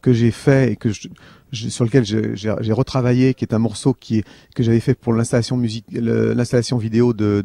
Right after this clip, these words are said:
d'Avignon, de Global Techno, et puis deux morceaux assez longs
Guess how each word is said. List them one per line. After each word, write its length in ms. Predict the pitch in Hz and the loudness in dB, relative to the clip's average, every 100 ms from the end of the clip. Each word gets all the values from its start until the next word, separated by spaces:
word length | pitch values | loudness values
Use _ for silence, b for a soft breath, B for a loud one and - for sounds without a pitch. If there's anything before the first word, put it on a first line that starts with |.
| 98 | -4
d'Avignon, 540 | 107 107 107 117 165 | -4 -2 0 0 0
de 140 | 131 | -2
Global 260 | 101 104 104 | -2 0 0
Techno, 380 | 117 113 139 175 B B B B | -2 0 0 -2 B B B B
et 60 | 120 | -4
puis 220 | - 123 - | -4 -12 -16
deux 200 | 123 190 | 4 6
morceaux 440 | 180 143 - 190 | 6 2 2 2
assez 280 | 139 143 165 | 4 2 2
longs 260 | 147 165 | 2 2